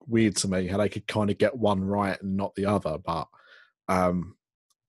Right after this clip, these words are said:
you know, they could have just left the helmets on and it wouldn't have made it any better or worse.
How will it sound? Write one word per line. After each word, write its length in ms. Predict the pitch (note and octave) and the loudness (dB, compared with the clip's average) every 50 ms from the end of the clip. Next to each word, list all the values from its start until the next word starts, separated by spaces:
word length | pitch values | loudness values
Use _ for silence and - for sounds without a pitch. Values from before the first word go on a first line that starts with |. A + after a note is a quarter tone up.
| _ _ _ _ _ _ - - - | _ _ _ _ _ _ -20 -4 2
you 100 | - D3 | 4 6
know, 140 | A#2+ G#2+ G2+ | 6 6 6
they 180 | - A#2+ C3 | 6 6 4
could 120 | B2+ - C3 | 6 4 2
have 60 | A2 | 2
just 120 | A2 G#2 A#2 | 2 2 4
left 200 | A2+ F#2+ - - | 2 2 2 2
the 80 | F#2 | 0
helmets 380 | E2+ G#2 G#2 F#2+ F#2 F#2 - - | 0 2 2 2 2 0 2 2
on 300 | G2+ F#2+ F2+ F2 E2+ - | 2 2 2 0 -4 -4
and 100 | F2+ F2 | -4 -4
it 80 | G2 G2+ | -4 -2
wouldn't 260 | G2 G2 F2+ F#2+ F2+ | -2 -2 0 0 -2
have 160 | F2 D#2 - | -2 -2 -2
made 240 | G2 F#2+ F#2 F2 F2 | 0 0 0 0 0
it 60 | F#2 | -2
any 200 | - F2+ F#2+ F#2 | -2 -2 -2 -2
better 320 | E2+ - F2 E2+ - - F2+ | -2 -2 -4 -2 -4 -4 -6
or 120 | E2 D#2+ | -4 -4
worse. 560 | F2 F2 E2 D#2+ F2+ - - - - - - | -2 -2 -4 -4 -4 -2 0 0 0 -2 -4